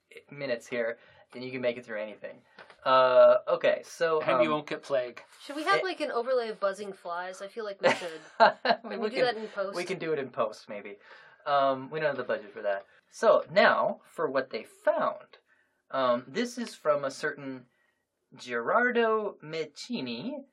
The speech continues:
Speaker 1: and Doctor
Speaker 2: As
Speaker 1: Barziano.
Speaker 2: as the saying goes.
Speaker 1: As the saying goes. Um,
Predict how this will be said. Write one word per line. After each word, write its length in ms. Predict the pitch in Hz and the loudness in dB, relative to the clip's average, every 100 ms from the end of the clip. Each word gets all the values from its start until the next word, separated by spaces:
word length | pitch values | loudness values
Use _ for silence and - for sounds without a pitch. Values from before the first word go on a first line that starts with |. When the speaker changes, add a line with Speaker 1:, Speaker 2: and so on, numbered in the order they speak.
| _ - | _ -10
Speaker 1:
and 220 | 135 131 | -8 -2
Doctor 220 | 147 151 | 0 2
Speaker 2:
As 100 | 151 139 - - | 0 -2 -6 2
Speaker 1:
Barziano. 1120 | 160 185 180 156 165 165 120 98 - 190 294 | 4 4 0 -8 -2 0 -2 -6 -8 -8 -4
Speaker 2:
as 160 | 170 - | -4 -4
the 100 | 139 | -6
saying 280 | - 120 - | -8 -8 -8
goes. 320 | - - 156 143 | -10 -8 -4 0
Speaker 1:
As 180 | 160 | 0
the 40 | - | -2
saying 300 | - - - | -14 -16 -16
goes. 680 | 151 - - - - 156 | -20 -20 -20 -20 -12 -4
Um, 400 | 131 120 117 117 | 0 0 -2 -10